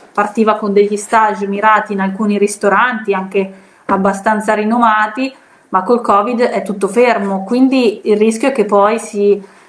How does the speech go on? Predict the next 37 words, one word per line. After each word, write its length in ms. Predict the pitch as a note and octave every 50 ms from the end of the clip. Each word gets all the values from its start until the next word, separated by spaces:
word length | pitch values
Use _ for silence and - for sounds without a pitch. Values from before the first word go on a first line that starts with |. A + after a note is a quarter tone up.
| - - -
eh, 120 | - - -
trovino, 800 | - A#3 A3+ A3+ A3+ A3+ G#3+ G#3+ G#3 G#3 G3+ G3 F#3+ F#3+ - - -
mm, 840 | G3+ G#3 G3+ G3 G3 G3 F#3+ F#3 F#3 F3+ F#3 F3+ F3 F#3+ G#3 G3 G3 F#3+ - - _
soli 640 | - - - - A3 G#3+ A#3+ A#3+ A#3+ B3 B3+ B3+ - _ _ _ _
o 340 | - A3 G#3+ G3+ G#3+ - - - - - _
tra 180 | - A#3+ A#3 A3+
un 160 | A3 A3 A#3
anno, 680 | A#3 A3+ A3+ A3 G#3+ A3 A3 A3 A3+ A3+ A3+ A3 G#3+ -
quando, 480 | - A#3 G#3 G#3+ A3 G#3+ A3 G#3+ G#3+ -
tra 140 | - G3 G3
un 80 | G#3 A3
anno 160 | A3+ G#3 G#3
speriamo 560 | - - - G#3 G#3+ A3+ A3+ G#3+ - F#3+ -
che 60 | G3
il 100 | F#3 -
covid 280 | - A3 G#3+ G3+ G3 G3
finisca, 640 | - C4 C4+ B3+ A#3+ A3+ - - - C4+ C#4 C4+ - - - - - - _ _ _ - -
eh, 840 | G#3+ G#3+ G#3 G#3 G3+ G3+ G3+ G3 G3+ G3 G3 G3 G3 G3 G3 F#3+ -
e 100 | A3 A3+
si, 520 | A3 - - A#3+ A3+ A3 A3 A3 A3 A3 -
e 480 | A3+ G#3+ G#3+ G3+ G3 G3 G3 G3 F#3+ F#3+
tutti, 320 | - - - B3 - - - - _ -
<laughs> 0 | A#3 A3+ A#3+ -
immagino 380 | - A3 A3+ A3 A3+ A3+ A3+ A3+
i 40 |
ristora-, 400 | A3 A3+ A3 - - A3 A#3 A#3 -
i 120 | A3+ A#3 A3+
ristoranti 480 | C4 C#4 - - A#3 A#3+ B3 A#3+ C#4 A3+
presi 200 | G#3+ G#3 G3+ G#3
d'assalto 480 | G3+ G#3+ G#3+ - - A3+ A#3 A#3 A#3+ A#3+
da 100 | A3 G#3
tutti 220 | - G3+ G3+ A3
gli 60 | G#3+
stagisti 560 | G#3+ - - A3 G3+ G3 A3 A3+ A3 - B3
che 80 | A#3 A3
devono 300 | G3+ G3 F#3+ G3+ G3+ G3+
imparare 640 | G3+ G3 - G3+ G3 G#3+ G#3 G#3+ A3 A3 A3+ C4 -